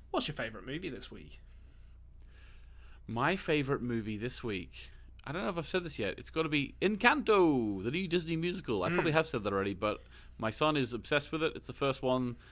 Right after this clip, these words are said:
Speaker 2: that's come out since he's been old enough to know all the songs, and he just loves it. So it's really on repeat in my house
Speaker 1: Yeah.
Speaker 2: at the minute.
Speaker 1: It's, it's good. I, I'm not sure the music has wowed me in it as much as I would have liked.
Speaker 2: Uh, you haven't listened to it enough.
Speaker 1: No, that's true. I
Speaker 2: Uh,
Speaker 1: imagine you've had
Speaker 2: we,
Speaker 1: it,
Speaker 2: we
Speaker 1: <laughs> d-,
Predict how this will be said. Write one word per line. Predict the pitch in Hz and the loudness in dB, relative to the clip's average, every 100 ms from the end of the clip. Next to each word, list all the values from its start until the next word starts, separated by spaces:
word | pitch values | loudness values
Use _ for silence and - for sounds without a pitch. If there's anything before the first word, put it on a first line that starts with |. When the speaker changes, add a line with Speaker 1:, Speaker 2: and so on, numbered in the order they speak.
| - - - | -20 -20 -6
Speaker 2:
that's | - 117 | -2 -2
come | - 123 | -2 2
out | 120 110 | 4 2
since | 131 120 | -2 -4
he's | 117 | -4
been | 107 117 | -2 2
old | 117 | 2
enough | 117 110 - | 2 -2 -2
to | 117 110 | -4 -4
know | - 113 | -2 0
all | 113 107 | 0 0
the | |
songs, | 101 131 135 139 135 123 | -2 0 2 0 -4 -6
and | - 113 110 | -2 -2 -2
he | 110 104 | -2 -4
just | 101 | -4
loves | 107 95 101 | -4 -4 -6
it. | - | -6
So | - | -2
it's | 98 95 - - | 0 0 -4 -8
really | 87 101 98 95 | -6 -4 -2 -4
on | 95 | -6
repeat | 95 92 110 98 | -8 -4 -4 -4
in | |
my | 92 92 | -6 -4
house | 95 | -2
Speaker 1:
Yeah. | 151 | -2
Speaker 2:
at | |
the | 92 | -4
minute. | 95 - - | -8 -10 -2
Speaker 1:
It's, | 202 196 | 0 2
it's | 208 196 | 2 2
good. | - 220 | 2 2
I, | 131 175 | 4 4
I'm | 196 | 4
not | 247 220 | 2 -2
sure | - 240 226 214 - - - | -2 0 0 0 -4 -20 -20
the | 208 170 | -10 -4
music | 170 156 180 185 175 147 139 - - | -2 0 0 2 0 -2 -4 -6 -8
has | 151 143 135 | -2 -2 -4
wowed | 143 143 135 131 127 | -2 0 2 0 -4
me | 123 127 | -6 -6
in | 131 | -4
it | 147 - | -4 -2
as | 143 | -6
much | 147 139 - | -4 -6 -4
as | 135 | 0
I | 127 | 0
would | 127 | 0
have | 123 | -2
liked. | 123 123 - - | -2 -4 -4 -2
Speaker 2:
Uh, | 101 98 98 98 98 | 2 4 6 6 4
you | 98 | 4
haven't | 113 120 | 2 0
listened | 113 - 120 | -2 -4 0
to | 139 | 2
it | |
enough. | 127 120 | 4 6
Speaker 1:
No, | 185 208 | 12 12
that's | - 175 - | 12 8 6
true. | 185 147 | 4 6
I | 139 | 8
Speaker 2:
Uh, | 127 | 8
Speaker 1:
imagine | 165 156 | 8 6
you've | 156 156 147 | 0 0 4
had | 147 | 4
Speaker 2:
we, | 143 | 6
Speaker 1:
it, | |
Speaker 2:
we | 143 156 | 6 4
Speaker 1:
<laughs> | - - - - - - 156 | 0 -14 -14 -12 -12 -10 -12
d-, | - | -10